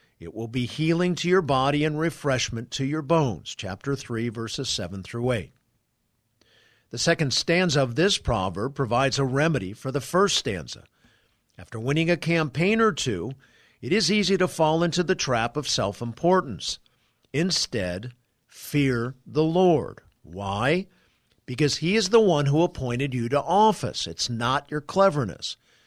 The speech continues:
Do not forget Romans thirteen one in this regard. Every person is to be in subjection to the governing authorities.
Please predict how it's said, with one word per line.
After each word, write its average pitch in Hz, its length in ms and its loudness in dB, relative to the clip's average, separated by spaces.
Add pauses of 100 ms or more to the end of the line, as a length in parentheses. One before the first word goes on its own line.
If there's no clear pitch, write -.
(280)
Do 101 100 -14
not 127 240 -2
forget 160 380 2
Romans 143 480 0
thirteen 151 500 -2
one 196 260 2
in 165 120 2
this 110 240 -4
regard. 98 480 -8 (720)
Every 107 200 -12
person 165 500 2
is 147 160 -2
to 139 80 -2
be 151 160 2
in 151 100 0
subjection 147 720 0 (420)
to 127 120 -8
the 147 100 0
governing 123 460 0
authorities. 131 640 2